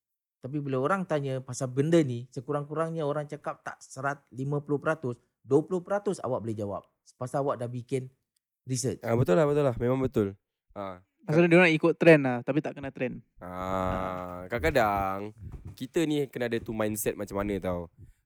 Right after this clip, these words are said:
Speaker 2: Kita nampak orang lain berjaya, orang lain tu buat duit dengan bidang ni, kita pun nak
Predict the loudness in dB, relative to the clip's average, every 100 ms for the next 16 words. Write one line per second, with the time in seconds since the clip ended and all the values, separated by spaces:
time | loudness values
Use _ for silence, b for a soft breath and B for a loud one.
0 | _ -6 0 0 2 2 4 4 2 2
1 | 2 2 2 0 -2 -10 _ -20 -12 -2
2 | 2 4 2 0 -6 2 2 2 0 0
3 | -2 -2 0 0 2 2 0 -6 -20 _
4 | _ -18 -4 0 4 4 6 4